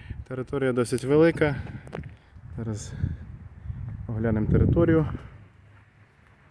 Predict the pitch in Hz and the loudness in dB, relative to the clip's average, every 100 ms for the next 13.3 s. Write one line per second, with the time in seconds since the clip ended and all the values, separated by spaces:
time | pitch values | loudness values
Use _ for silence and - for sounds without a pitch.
0 | - 107 - 123 - 107 - 110 104 - | -20 -16 -10 -10 -8 -10 -6 -6 -6 -8
1 | - - - - - - - - - - | -16 -18 -18 -18 -14 -12 -8 -8 -6 -8
2 | - 123 123 135 151 160 165 160 165 151 | -2 -2 0 4 4 6 6 6 4 2
3 | - - - 131 160 151 151 - - - | -4 -6 2 4 4 4 2 0 -8 -8
4 | - - - - - - - - - - | -8 -8 -8 -8 -8 -8 -8 -10 -10 -10
5 | - - - - - - - - - - | -10 -12 -12 -10 -8 -8 -6 -6 -6 -8
6 | - - - - - - - - - - | -12 -12 -12 -10 -10 -10 -12 -10 -10 -10
7 | - - - - - - - - - - | -10 -12 -14 -14 -14 -16 -16 -14 -14 -8
8 | 131 123 107 98 117 - - - - - | -4 -2 -2 -6 -10 -10 -12 -12 -12 -12
9 | - - - - - - - - - - | -14 -14 -14 -12 -12 -10 -10 -8 -6 -4
10 | 120 131 131 147 - 156 147 - - 156 | 0 0 0 0 2 2 2 2 2 2
11 | 156 151 151 - - - - - - - | 2 2 0 -2 -2 -2 -2 -4 -6 -8
12 | - - - - - 123 127 123 123 135 | -10 -12 -12 -10 -8 -4 -2 -2 0 0
13 | 127 - | 0 -6